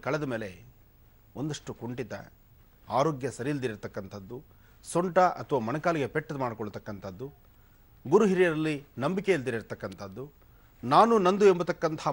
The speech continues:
ಮದಾಂಧರಾಗಿ ನಡೆಯುವಂಥದ್ದು, ಇದೆಲ್ಲವೂ ಕಾಣ್ಬೋದು. ಆದರೆ ಮಕ್ಕಳ ಆರೋಗ್ಯದ ಬಗ್ಗೆ ಮನೆಯಲ್ಲಿರ್ತಕ್ಕಂಥ ಪೋಷಕರು ಭಾಳ ಜವಾಬ್ದಾರಿಯಿಂದಿರಿ. ಇವತ್ತು ನೀವು ಏನೆಲ್ಲ ಚಿಂತನೆ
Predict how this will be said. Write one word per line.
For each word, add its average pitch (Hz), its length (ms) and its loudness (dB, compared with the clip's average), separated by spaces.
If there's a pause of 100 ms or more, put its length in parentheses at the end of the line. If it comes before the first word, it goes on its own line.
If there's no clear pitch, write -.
ಮದಾಂಧರಾಗಿ 165 640 4
ನಡೆಯುವಂಥದ್ದು, 113 600 -8 (640)
ಇದೆಲ್ಲವೂ 107 440 -6
ಕಾಣ್ಬೋದು. 95 440 -12 (880)
ಆದರೆ 104 160 -6 (140)
ಮಕ್ಕಳ - 260 -4 (160)
ಆರೋಗ್ಯದ 139 420 -2
ಬಗ್ಗೆ 123 200 -8 (460)
ಮನೆಯಲ್ಲಿರ್ತಕ್ಕಂಥ 139 760 -4
ಪೋಷಕರು 147 400 -6 (240)
ಭಾಳ 110 160 -8 (120)
ಜವಾಬ್ದಾರಿಯಿಂದಿರಿ. 113 680 -10 (920)
ಇವತ್ತು 220 400 4
ನೀವು 170 220 4
ಏನೆಲ್ಲ 220 240 6 (100)
ಚಿಂತನೆ 175 240 0